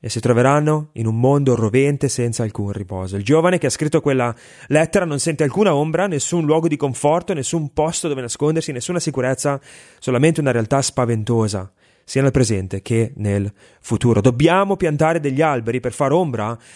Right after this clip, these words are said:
alla generazione a venire. Dobbiamo fare qualcosa, oppure la prossima generazione sarà spaventosamente peggio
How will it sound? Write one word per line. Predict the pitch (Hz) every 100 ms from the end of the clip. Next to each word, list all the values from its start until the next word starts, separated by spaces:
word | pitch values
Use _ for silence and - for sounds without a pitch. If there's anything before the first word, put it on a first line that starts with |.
| -
alla | - 127
generazione | 117 123 120 - 151 143 131
a |
venire. | 117 131 120
Dobbiamo | 127 120 185 233
fare | 226 220
qualcosa, | 214 202 - 180
oppure | 165 165
la | 143
prossima | 180 220 - 240
generazione | 214 214 214 240 170
sarà | 139 139
spaventosamente | - 151 151 151 156 175 180
peggio | 180 156 101 101